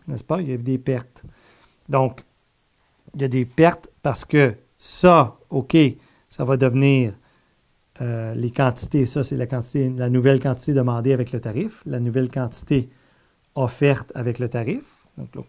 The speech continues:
un petit peu plus de quantité offerte, un petit peu moins de quantité demandée. Ici, c'est les, euh, les, les recettes, euh, de, fiscales, par exemple, donc de, de tarifs, là.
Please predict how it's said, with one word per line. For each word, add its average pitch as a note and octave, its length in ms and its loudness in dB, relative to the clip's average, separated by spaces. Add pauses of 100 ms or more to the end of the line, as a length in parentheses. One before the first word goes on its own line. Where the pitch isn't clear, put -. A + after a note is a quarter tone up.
un B2+ 100 -8
petit - 160 -14
peu D#3 80 -6
plus C#3 180 -8
de C3 80 0
quantité B2+ 300 -4
offerte, B2 320 -4
un B2+ 40 -8
petit - 120 -16
peu C#3+ 80 -6
moins B2+ 180 -2
de B2 60 -8
quantité C3 300 -8
demandée. A#2+ 440 -6 (920)
Ici, E3 680 4 (320)
c'est D3 320 2
les, C3 440 2
euh, A#2 520 -6 (220)
les, B2 220 -10
les A#2 160 -8
recettes, B2 540 -2
euh, A#2 200 -6
de, A2+ 300 -8
fiscales, C#3+ 500 -4
par D3+ 140 -4
exemple, D#3+ 360 -2
donc B2 220 -8
de, A#2 320 -10
de A2+ 140 -10
tarifs, B2+ 400 -6
là. A3 120 -6